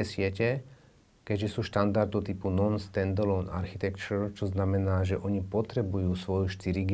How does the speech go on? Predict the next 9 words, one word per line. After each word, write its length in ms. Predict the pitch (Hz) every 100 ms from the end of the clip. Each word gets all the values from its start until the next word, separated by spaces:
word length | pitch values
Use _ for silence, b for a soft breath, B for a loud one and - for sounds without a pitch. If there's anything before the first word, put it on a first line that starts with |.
| 92
e, 80 | 92 90 90 90 90 87 87
sieť 400 | 90 - 92 92
na 160 | 90 87
to, 80 | 98
aby 160 | 90
prenášali 560 | 90 85 90 90 104 90
kontrolné 480 | 87 90 98 90 90
signalizačné 640 | 95 92 92 90 90 98
dáta, 560 | 85 82 82 113 135